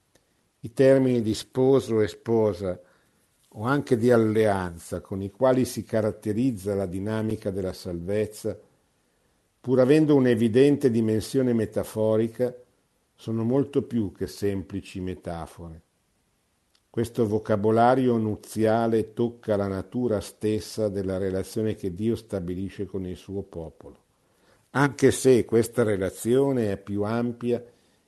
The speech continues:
di ci-, di ciò che può sperimentarsi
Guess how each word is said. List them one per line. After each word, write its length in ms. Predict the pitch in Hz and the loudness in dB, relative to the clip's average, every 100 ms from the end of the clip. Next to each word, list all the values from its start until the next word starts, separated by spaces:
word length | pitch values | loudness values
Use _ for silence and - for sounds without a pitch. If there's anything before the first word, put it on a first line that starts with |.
| _ | _
di 180 | - 85 | -16 -16
ci-, 200 | - - _ | -14 -20 _
di 240 | - 98 101 | -12 -12 -4
ciò 240 | 120 120 | -2 -2
che 160 | - 104 | -2 -8
può 260 | - 113 | -4 -4
sperimentarsi 1300 | 107 - 107 98 104 101 95 - 92 90 - - 98 | -4 -6 -6 -4 -4 -6 -8 -8 -8 -8 -14 -14 -14